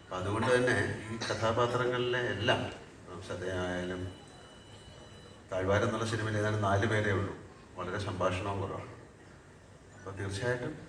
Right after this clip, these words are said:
ആ സംഭാഷണങ്ങൾ തന്നെയാണ് ഞാൻ പറഞ്ഞുകൊണ്ടിരുന്നത്. അത് ആ കഥാപാത്രം പറയുന്നത് പോലെതാണ് ഞാൻ പറയുന്നത്. അപ്പൊ അദ്ദേഹത്തിന് ഒരു ധാരണ ഉണ്ടാകും. ഞാൻ വളരെ, ഇപ്പോഴും വളരെ അഭിമാനത്തോടെ ഓർക്കുന്ന കാര്യം, താഴ്വാരം കഴിഞ്ഞ്, ഏഹ്, ഞങ്ങള്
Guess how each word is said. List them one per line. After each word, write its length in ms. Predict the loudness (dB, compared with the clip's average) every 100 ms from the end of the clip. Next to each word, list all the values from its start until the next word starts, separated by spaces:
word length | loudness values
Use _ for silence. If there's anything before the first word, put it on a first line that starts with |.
| -2
ആ 120 | -2
സംഭാഷണങ്ങൾ 760 | -2 -2 0 0 -2 -4 -2
തന്നെയാണ് 340 | -2 0 0 0
ഞാൻ 280 | 0 0 -2
പറഞ്ഞുകൊണ്ടിരുന്നത്. 800 | -2 -2 -2 -2 -6 -10 -12 -14 -16 -16 -16 -18 -18 -20 -20 -20 -20 -20 -20 -16 -8
അത് 340 | 0 0 2
ആ 100 | -2
കഥാപാത്രം 960 | -2 0 2 4 4 4 2 0 -8 -6
പറയുന്നത് 460 | 0 2 2 0 0
പോലെതാണ് 580 | 2 2 2 2 -2 -4
ഞാൻ 180 | -4
പറയുന്നത്. 320 | -2 -4 -6 -12
അപ്പൊ 320 | -16 -14 -14
അദ്ദേഹത്തിന് 420 | -12 -6 -2 0
ഒരു 160 | -2 0
ധാരണ 320 | 4 4 4
ഉണ്ടാകും. 600 | 4 6 6 6 -2 -8 -16 -20 -20 -20 -20 -20 -20 -20 -20 -20 -20 -20 -20 -18 -18 -16 -18 -8
ഞാൻ 140 | -2 2
വളരെ, 520 | 4 6 6 4 -2
ഇപ്പോഴും 380 | -2 0 2 4
വളരെ 240 | 4 6
അഭിമാനത്തോടെ 760 | 6 6 4 6 6 6 4 4
ഓർക്കുന്ന 320 | 4 2 2
കാര്യം, 260 | 2 2
താഴ്വാരം 520 | 4 6 8 6 6 4
കഴിഞ്ഞ്, 280 | 2 2
ഏഹ്, 1500 | 0 -2 -8 -16 -18 -18 -18 -16 -16 -12 -8 -8 -8 -10 -6
ഞങ്ങള് 460 | -4 2 2 2